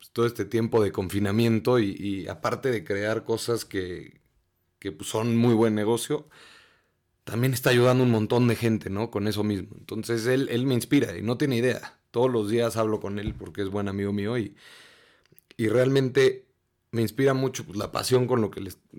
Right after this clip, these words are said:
con lo que está haciendo su trabajo y me inspira que piense en las otras personas y me inspira que, pues, el güey realmente, pues, tiene muchas, muchas ganas de hacer las cosas, ¿no? Y eso me encanta, me encanta estar rodeado de gente que me inspire, gente, pues,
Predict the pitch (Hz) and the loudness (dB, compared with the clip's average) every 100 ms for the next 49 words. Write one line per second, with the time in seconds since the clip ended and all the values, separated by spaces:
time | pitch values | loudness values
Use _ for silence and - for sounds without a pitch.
0 | - 104 95 92 95 90 - 113 113 113 | -14 -8 -8 -8 -10 -10 -4 -2 0 0
1 | 98 95 92 101 113 107 113 104 98 95 | 0 -4 -2 0 0 0 0 0 -2 -6
2 | 113 120 120 82 117 123 113 117 98 104 | -2 -2 -4 -6 -2 0 0 -2 -2 -4
3 | 104 110 - 92 98 104 107 104 95 92 | -6 -6 -8 -12 -10 -10 -10 -12 -14 -10
4 | - 107 113 98 - - - - _ - | -6 -4 -6 -8 -12 -18 -20 -20 _ -10
5 | - 107 131 139 135 139 139 131 139 135 | -4 2 6 6 4 2 2 2 2 0
6 | - - - _ _ - - 131 135 139 | -4 -20 -20 _ _ -12 -2 0 2 2
7 | 143 143 147 139 135 131 139 123 127 123 | 2 2 2 2 0 -2 -2 0 0 0
8 | 120 113 92 110 110 110 - 113 - - | 0 -2 -4 -4 -4 -4 -4 -6 -8 -18
9 | - 104 104 _ _ - 107 110 113 120 | -18 -16 -16 _ _ -10 -4 -2 -2 -2
10 | 127 139 131 127 190 156 110 110 110 147 | 0 0 0 0 -2 -2 -4 -4 -2 -2
11 | 156 156 - - - 120 123 117 117 107 | -4 -8 -14 -18 -6 -2 0 0 0 -2
12 | 110 107 110 104 98 - 107 92 95 104 | -4 -6 -6 -8 -10 -10 -8 -8 -8 -10
13 | 101 101 95 92 - - | -6 -4 -4 -8 -20 -20